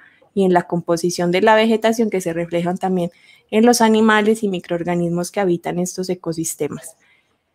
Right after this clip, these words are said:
Y es muy claro entonces que Suramérica y pre-, y exactamente los Andes, vemos en el próximo, gracias,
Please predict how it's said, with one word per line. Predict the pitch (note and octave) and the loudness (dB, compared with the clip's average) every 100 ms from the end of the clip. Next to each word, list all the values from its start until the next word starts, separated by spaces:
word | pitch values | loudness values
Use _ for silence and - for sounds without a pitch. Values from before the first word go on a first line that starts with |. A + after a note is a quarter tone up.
| _ _ _ _ _ _ - | _ _ _ _ _ _ -4
Y | C4 C#4+ D#4+ F#4 - - _ - - _ _ _ - - | 4 6 6 4 -2 -20 _ -16 -16 _ _ _ -20 -2
es | G#3 G3+ | 0 2
muy | A3 | 2
claro | C4 C4 A3+ A3 | 2 4 4 4
entonces | A#3+ B3 A3 A#3 A#3 - | 2 2 2 0 -2 -6
que | - A3 G#3+ A3 - _ _ _ _ _ _ | -2 2 2 0 -6 _ _ _ _ _ _
Suramérica | - A3 G#3 G#3 A3+ B3 A3 A3+ - B3 B3+ _ | -4 0 2 4 4 2 2 -2 0 -2 -2 _
y | - G3 | -12 -12
pre-, | _ F3+ - | _ -8 -4
y | F#3 F3+ E3+ - | -4 -2 -2 -6
exactamente | G3 F#3 F3+ F3+ F#3+ G#3+ A3 A3+ A3 - _ _ | -8 -6 -8 -6 -2 0 0 0 -2 -8 _ _
los | - A3+ B3 | 2 2 4
Andes, | B3+ G3+ F#3+ G3+ B3+ - G#3+ | 4 4 2 2 0 -2 -4
vemos | F#3 F3+ F#3+ | -2 -2 -2
en | G3+ | -2
el | F#3 | -4
próximo, | F#3 F3 - F#3+ G3 G3+ G3+ _ _ _ _ _ _ - | -6 -8 -6 -4 -2 -4 -6 _ _ _ _ _ _ -6
gracias, | E3+ E3+ - - | -4 -4 -8 -18